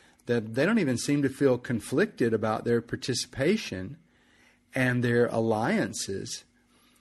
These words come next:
with, um, with evil in their community. They're just part of the gang. You know, they have the same culture, they got the same clothes, same value system, they speak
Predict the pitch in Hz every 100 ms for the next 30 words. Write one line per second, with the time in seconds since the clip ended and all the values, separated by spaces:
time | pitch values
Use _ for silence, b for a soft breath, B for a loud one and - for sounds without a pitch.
0 | b _ 117 127 127 120 - 120 117 117
1 | 113 113 113 113 - 117 120 156 226 104
2 | 104 - _ _ 135 127 131 135 - 127
3 | 117 175 110 - - _ - 139 170 -
4 | - 123 127 127 131 160 120 - 120 117
5 | 104 107 107 95 95 - 98 92 160 175
6 | - 170 160 B B B B 113 113 110
7 | 104 - 95 - 110 95 - 190 208 165
8 | - 117 113 165 175 160 147 143 127 -
9 | 123 113 107 98 90 - 107 -